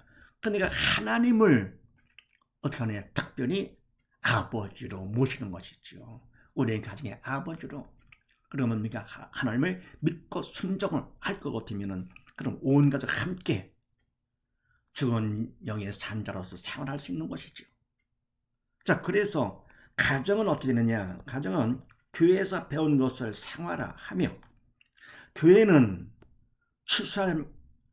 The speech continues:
알곡이 되게 확인 관리를 해준다, 그런 얘기입니다.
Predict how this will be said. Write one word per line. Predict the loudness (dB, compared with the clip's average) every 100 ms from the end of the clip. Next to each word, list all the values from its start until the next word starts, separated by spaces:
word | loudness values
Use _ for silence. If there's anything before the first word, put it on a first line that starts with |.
| _
알곡이 | -4 0 2 2 0 -4 -6
되게 | -8 -8 -10 -14 -18 _ _ -20 -6
확인 | -4 -4 -4 -4
관리를 | -6 -12 -10 -10
해준다, | -10 -12 -8 -8 -8
그런 | -12 -18
얘기입니다. | -20 -20 -20 -20 -20 -20